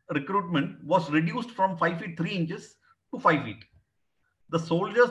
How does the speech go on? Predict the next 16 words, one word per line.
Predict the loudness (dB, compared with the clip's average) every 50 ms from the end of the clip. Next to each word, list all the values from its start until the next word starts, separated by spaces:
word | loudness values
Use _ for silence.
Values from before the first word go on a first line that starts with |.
| 4 2
thus | 2 2 2
recruited | 0 -4 -2 0 0 2 2 0 -2 -4 -10 -18 _ _ _ _ _
were | -2 0 0 2
called | 4 4 6 6 6 4
as | 2 0 -4 -12 -10 _ -4
X's. | -4 -4 -4 -8 -14 -14 -14 -16 -16 -18 _ _ _ _ _ _ _ _ _ _ _ _ _ _ _ _ _ _ _ _ _ -16 -2 0
The | 2 2 2
term | 2 0 0 0 0 -4
X | -6 -6 -8 -12 -18 -14 -8
is | -2 2
also | 2 2 2 2 0 0 0 0
a | 0
class | 0 2 2 2 2 2 -2 -8 -14 -2
or | 2 2 4
a | 4
category | 4 4 2 2 2 -2 -2 -2 -2 -2 -4 -8 -14